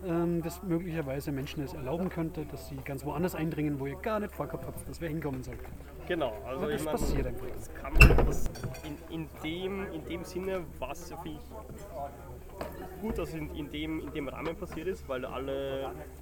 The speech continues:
Speaker 2: sag mal, die ganzen Leute da versucht haben, was zu finden und das war halt in einer, sagen wir mal, kontrollierten Umgebung und hätte doch auch viel schlimmer ausgehen können, wenn das wirklich so in der Echtwelt so passiert.
Speaker 1: Mhm.
Speaker 2: Also in dem Sinne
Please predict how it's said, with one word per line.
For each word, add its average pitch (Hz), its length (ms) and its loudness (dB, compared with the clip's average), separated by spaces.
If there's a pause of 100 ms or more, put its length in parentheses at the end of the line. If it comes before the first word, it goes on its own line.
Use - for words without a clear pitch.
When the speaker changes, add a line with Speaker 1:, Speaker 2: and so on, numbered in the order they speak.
(300)
Speaker 2:
sag 143 120 -2
mal, 156 140 0 (840)
die 135 40 -8
ganzen 156 280 0
Leute 151 300 -4
da 147 180 -2
versucht 165 240 -6
haben, 143 180 -4 (120)
was 139 120 -4
zu - 100 -8
finden 185 420 -2
und 156 200 0 (520)
das 135 160 -4
war 135 80 0
halt 143 100 0
in 139 80 -2
einer, 135 340 0 (200)
sagen 139 240 0
wir 139 60 0
mal, - 20 -6
kontrollierten 143 540 -6
Umgebung 135 480 -2 (640)
und 135 120 -2
hätte 143 160 0
doch 147 120 -2 (320)
auch - 100 -4 (520)
viel - 120 -4
schlimmer - 400 0
ausgehen 131 260 -4
können, 131 220 -4
wenn 127 80 -2
das 127 100 -2
wirklich 131 260 -4
so 123 260 -6
in 123 240 -6
der 123 100 -4
Echtwelt - 380 -4 (200)
so 123 280 -6 (680)
passiert. 131 320 -4 (280)
Speaker 1:
Mhm. 139 240 -2 (1120)
Speaker 2:
Also 131 120 -4
in 123 80 -2
dem 143 160 -2
Sinne 151 180 -2